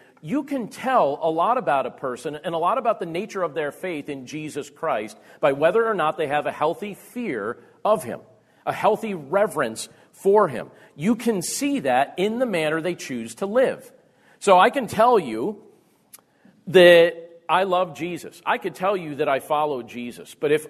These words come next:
I don't demonstrate a healthy reverence for him in the manner in which I live, I really don't expect you to believe what I'm saying.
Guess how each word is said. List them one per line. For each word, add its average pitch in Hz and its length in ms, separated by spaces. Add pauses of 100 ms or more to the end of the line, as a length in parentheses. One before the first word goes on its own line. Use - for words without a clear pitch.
I 190 160
don't 226 340
demonstrate 156 600
a 117 60
healthy 165 380
reverence 131 460
for 165 140
him 170 200
in 156 80
the 131 60
manner 143 320
in 131 120
which 139 180
I 135 100
live, 127 320 (260)
I 156 80
really 220 360
don't 143 340
expect 127 500
you 120 100
to 110 80
believe 113 460
what 104 100
I'm 87 180
saying. 101 420